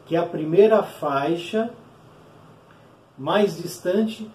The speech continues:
da crosta. Então eu tenho umbral nebuloso, segunda faixa, umbral denso, terceira faixa, umbral pedregoso. Aí eu tenho a crosta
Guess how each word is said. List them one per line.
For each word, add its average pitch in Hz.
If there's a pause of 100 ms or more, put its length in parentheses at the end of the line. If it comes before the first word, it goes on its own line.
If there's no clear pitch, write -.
(140)
da 185
crosta. 180 (140)
Então 156
eu 160
tenho 127 (160)
umbral 131 (360)
nebuloso, 160 (760)
segunda 202
faixa, 147 (220)
umbral 147
denso, 139 (400)
terceira 156
faixa, 190
umbral 165 (320)
pedregoso. 175 (1080)
Aí 139
eu 175
tenho 147
a 160
crosta 147